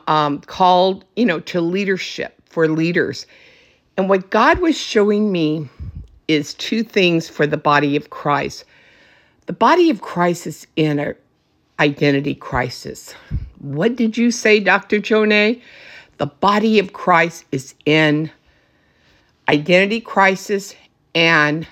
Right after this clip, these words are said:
there is pride. My goodness, my goodness, don't turn that, that dial.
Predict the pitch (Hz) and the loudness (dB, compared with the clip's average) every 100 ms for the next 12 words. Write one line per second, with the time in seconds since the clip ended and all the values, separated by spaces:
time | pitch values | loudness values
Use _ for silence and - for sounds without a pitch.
0 | _ 180 165 147 143 - - - 143 135 | _ -6 -2 0 -2 -8 -8 0 2 2
1 | - - 123 - - - - - 147 151 | -2 -10 -12 -16 -16 -16 -20 -14 -8 -2
2 | 147 151 156 156 175 185 196 196 - 180 | 2 4 2 2 0 2 0 -4 -2 0
3 | 190 196 202 170 143 147 - 170 202 208 | 2 2 0 -2 -2 -4 -4 -6 -4 -4
4 | 220 226 214 - _ - 180 180 - 170 | 0 2 0 -4 _ -8 -2 0 0 2
5 | 165 170 202 | 4 2 0